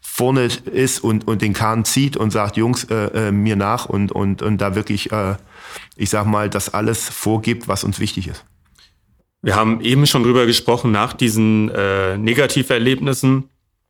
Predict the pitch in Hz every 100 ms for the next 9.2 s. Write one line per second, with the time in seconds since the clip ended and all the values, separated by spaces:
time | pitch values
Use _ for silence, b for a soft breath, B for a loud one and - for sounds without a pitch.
0 | _ - - 113 117 107 113 139 131 131
1 | - - 117 117 110 104 120 - - 104
2 | - 113 110 107 - 98 104 131 - 127
3 | 143 - 147 156 - - 107 107 - 113
4 | 113 110 107 107 104 110 - 107 107 104
5 | 104 - - 110 110 107 104 107 - 110
6 | 98 95 98 110 - 107 98 98 98 -
7 | - 101 95 95 95 - 92 127 - 101
8 | 101 95 98 101 - 90 90 - - -
9 | -